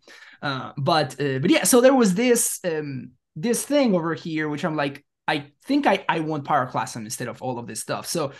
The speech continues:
if I just splash red, I cover the basis of, you know, the mono green version is very good against control because instead of playing, you know, like, Swords to Plowshares and, uh,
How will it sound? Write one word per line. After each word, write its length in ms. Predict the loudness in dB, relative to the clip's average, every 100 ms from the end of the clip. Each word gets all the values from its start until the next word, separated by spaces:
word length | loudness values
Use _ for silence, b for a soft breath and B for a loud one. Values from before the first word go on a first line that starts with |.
| B
if 140 | -2 2
I 80 | 4
just 160 | 2
splash 340 | -2 0 -2 -2
red, 380 | 0 0 0 2
I 440 | 4 4 2 -4 -10 _ _ _
cover 420 | -2 0 4 4 4
the 260 | 2 -2 -4
basis 680 | -6 -6 -4 -4 -2 -2 -2
of, 420 | -2 0 -2 -6 -6
you 80 |
know, 300 | -2 -2 -4 -8
the 160 | -6
mono 240 | -4 -2 -2
green 160 | -2
version 260 | -2 -2 -2
is 100 | -4
very 200 | 0 0
good 160 | 2 0
against 240 | 0 -4
control 360 | -6 -6 -6 -6
because 360 | -6 -6 -6 -6
instead 300 | -8 -4 -4
of 220 | -4 -6
playing, 560 | -6 -2 -2 -2 -4 B B B
you 100 | -2
know, 120 | 0
like, 180 | 0 0
Swords 260 | -2 -2 -2
to 80 | -2
Plowshares 680 | 0 0 0 0 -2 -4 -4
and, 480 | -2 -2 -2 -4 -4
uh, 360 | -2 -2 -2